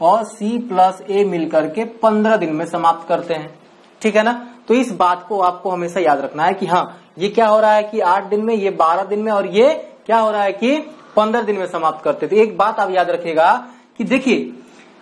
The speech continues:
ये तो आपका डे निकल के आया, ठीक है, ये आपका क्या, इन सबका डे निकल के आया है और हमें सिर्फ अकेले सी का यहाँ पे value चाहिए, ठीक है ना,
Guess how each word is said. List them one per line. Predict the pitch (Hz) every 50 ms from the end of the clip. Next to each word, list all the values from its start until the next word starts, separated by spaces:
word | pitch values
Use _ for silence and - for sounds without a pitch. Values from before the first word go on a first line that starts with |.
| - - -
ये | - 190 180 269
तो | 269 254 285
आपका | 262 254 254 254 - 277
डे | 226 175 - 226
निकल | 247 233 226 - 208 196 180
के | 165 165 165
आया, | 156 147 143 143
ठीक | 143 - 202 214
है, | 214 240
ये | 233 240 247
आपका | 247 240 233 240 233
क्या, | 226 - 254 247
इन | 240 233 233
सबका | 233 226 214 - 240
डे | 220 233 202 233
निकल | 262 254 240 220 208
के | 196 - 190
आया | 180 175 175 175
है | 170 190 247
और | 277 277 277
हमें | 254 - 233 262 302 302
सिर्फ | - - 330 311 - -
अकेले | - 214 214 208 - 240 247 254 285 311
सी | 302 - - 262
का | 247 247 220
यहाँ | 208 190 175 180 180
पे | 180 180
value | - 170 160 156 156
चाहिए, | 147 - 151 143 143
ठीक | 139 156 196 196
है | 202
ना, | 208 240 269